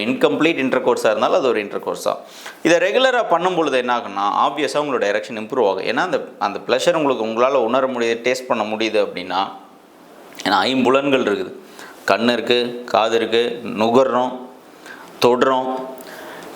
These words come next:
இதை வந்து நம்ம எக்ஸ்பீரியன்ஸே பண்றதில்ல. இதை நிறைய பேர் எக்ஸ்பீரியன்ஸ் பண்ணாம, இதனால இந்த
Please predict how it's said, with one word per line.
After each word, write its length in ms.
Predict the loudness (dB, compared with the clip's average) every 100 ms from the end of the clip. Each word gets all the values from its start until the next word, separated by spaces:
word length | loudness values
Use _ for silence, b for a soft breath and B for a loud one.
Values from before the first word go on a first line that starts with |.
| 2
இதை 120 | 4 2
வந்து 160 | 2 2
நம்ம 220 | 2 2
எக்ஸ்பீரியன்ஸே 640 | 0 2 2 2 2 2 2
பண்றதில்ல. 420 | 2 0 0 -2 -6 -2
இதை 100 | 0
நிறைய 280 | 2 2 2 2
பேர் 140 | 0 -2
எக்ஸ்பீரியன்ஸ் 480 | -2 -2 -2 -4 -4
பண்ணாம, 440 | 0 0 0 0 -2
இதனால 340 | -2 0 0 -2
இந்த 140 | 0